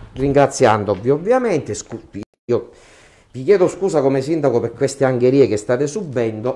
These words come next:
ovviamente io da socio unico do mandato, già comunque abbiamo deliberato,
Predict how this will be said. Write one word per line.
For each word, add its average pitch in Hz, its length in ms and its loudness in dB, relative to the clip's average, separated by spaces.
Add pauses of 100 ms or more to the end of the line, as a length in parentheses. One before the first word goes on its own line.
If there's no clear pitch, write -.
ovviamente 147 580 -2
io 127 160 0
da 113 120 -2
socio 117 280 -2
unico 110 480 -2 (100)
do 104 160 2
mandato, 104 840 -2
già 87 240 -8
comunque 80 280 -12
abbiamo 76 240 -12
deliberato, 82 680 -8